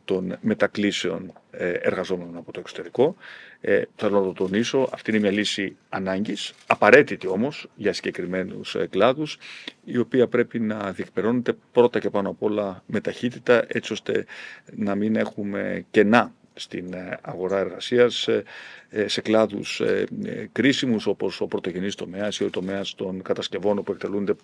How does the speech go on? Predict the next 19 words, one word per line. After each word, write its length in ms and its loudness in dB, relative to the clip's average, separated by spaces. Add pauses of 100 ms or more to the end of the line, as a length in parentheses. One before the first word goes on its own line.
(180)
πολύ 220 4
μεγάλα 320 2
έργα 240 -2
σήμερα 360 -4 (360)
σε 180 -2
ολόκληρη 580 2
την, 360 -8
ε, 260 -8
ε, 100 0
πατρίδα 480 0
μας. 200 -10 (140)
Ε, 100 -4 (100)
για 140 6
τα 100 8
ζητήματα 580 6 (880)
της, 360 2
ε, 120 8
κοινωνικής 440 0
ασφάλισης, 500 -2